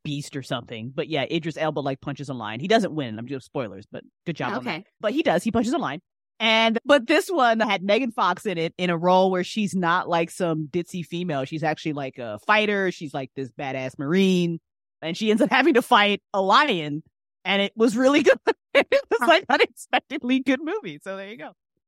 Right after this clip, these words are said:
Speaker 2: You know, I, I watched a comment, a film commentator. I feel like that's not how you say that. And
Speaker 1: I think it is. Film,
Speaker 2: oh,
Speaker 1: film commentator, I think. I
Speaker 2: it's
Speaker 1: think that's
Speaker 2: okay.
Speaker 1: right.
Speaker 2: Oh, good. It, it,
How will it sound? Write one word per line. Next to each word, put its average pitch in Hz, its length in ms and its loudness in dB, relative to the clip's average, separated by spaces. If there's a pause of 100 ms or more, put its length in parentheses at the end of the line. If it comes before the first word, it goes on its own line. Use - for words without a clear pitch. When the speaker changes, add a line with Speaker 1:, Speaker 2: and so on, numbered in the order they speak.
(640)
Speaker 2:
You 466 140 0
know, 494 160 0
I, 330 240 0
I 349 40 0
watched - 460 -4
a 294 120 -6
comment, 311 600 0 (460)
a 220 420 -8
film 285 420 -2
commentator. 175 1080 -10 (240)
I 185 40 -14
feel 214 220 -2
like 190 160 -4
that's - 240 -8
not 202 200 -2
how 196 100 -8
you 190 60 -6
say 170 220 -6
that. 160 260 -8 (400)
And 214 340 2
Speaker 1:
I - 40 -2
think 190 120 -6
it 156 60 -10
is. - 280 -18
Film, 262 200 -8
Speaker 2:
oh, - 40 -12
Speaker 1:
film 240 200 0
commentator, 233 500 -8
I 311 60 -12
think. 440 140 -10
I 254 40 2
Speaker 2:
it's 339 80 -2
Speaker 1:
think 427 100 -8
that's 427 120 -6
Speaker 2:
okay. 247 80 -2
Speaker 1:
right. - 100 -8 (600)
Speaker 2:
Oh, 277 100 0
good. 226 300 -4
It, 285 320 2
it, 233 80 -10